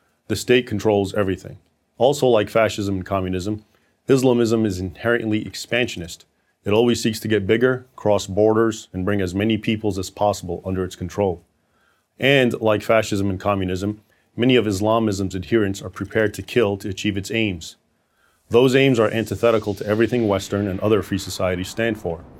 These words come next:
Free speech, free enterprise, freedom to practice or not to practice any religion,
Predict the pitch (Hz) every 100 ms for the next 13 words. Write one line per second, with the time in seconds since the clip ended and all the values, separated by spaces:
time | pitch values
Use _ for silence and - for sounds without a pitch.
0 | - - - 113 - 113 110 107 - -
1 | 110 101 107 107 92 110 104 104 - -
2 | 104 98 95 - 101 101 104 - 87 80
3 | 98 104 107 110 107 110 - 110 104 107
4 | 107 107 113